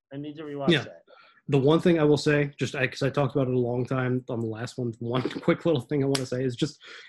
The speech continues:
Speaker 2: it's a great show, but there was, there, uh, the other day I was watching it, and there was just the funniest instance of product placement I have ever seen in
Speaker 1: What was
Speaker 2: it.
Speaker 1: that?
Speaker 2: Where, so it's these, uh, Boyd and Ava Crowder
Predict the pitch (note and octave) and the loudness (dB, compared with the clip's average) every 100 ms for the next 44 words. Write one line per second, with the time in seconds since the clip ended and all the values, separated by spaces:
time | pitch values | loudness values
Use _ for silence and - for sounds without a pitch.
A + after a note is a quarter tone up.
0 | - F#3+ A#3+ D3 D#3 D#3 D3+ D3 E3+ - | 2 4 4 6 4 4 2 4 2 0
1 | - C3+ D3 F3 D#3 C#3+ _ D3 D#3 D3 | -2 2 4 6 6 2 _ 2 2 -2
2 | C#3 - - C3 B2 _ - G3 C#3 _ | -14 -16 -12 -12 -12 _ -12 -12 -12 _
3 | D3 D3 C#3+ C#3 B2 B2+ C3 C#3+ C#3 C3 | 2 4 4 4 2 0 -2 0 2 0
4 | C3+ B2+ C3+ C#3+ D3 - C#3+ C3+ - - | -2 0 2 2 -2 -2 -4 -4 -8 -6
5 | B2+ C3+ C3+ - C3+ C3 - C3+ C3+ B2 | 0 2 2 0 -2 -2 0 0 -2 -6
6 | A#2 A#2 B2+ - B2+ - C#3 - C3 B2 | -8 -10 -12 -8 -8 -4 -6 -6 -8 -8
7 | - B2+ B2+ - A#2+ B2 C#3 - - - | -10 -10 -10 -8 -8 -6 -8 -10 -20 -20
8 | - - D3+ D3+ D#3+ C3 E3 D3 - _ | -20 -8 -2 0 0 -4 -4 -4 -6 _
9 | _ _ _ - E3 D#3+ D#3+ - - D3 | _ _ _ 0 2 2 -2 -4 -8 -4
10 | D3+ D3+ C3+ E3 D3+ C3+ B2+ B2 C#3 _ | 0 0 0 -2 -2 -2 -2 -8 -14 _
11 | _ _ _ C#3+ A2+ C3 C#3+ D3 C#3+ C3+ | _ _ _ -12 -4 2 2 4 4 4
12 | B2+ C3 B2+ B2 A#2 B2+ C3+ C3+ | 2 0 -2 -6 -6 -2 -2 -4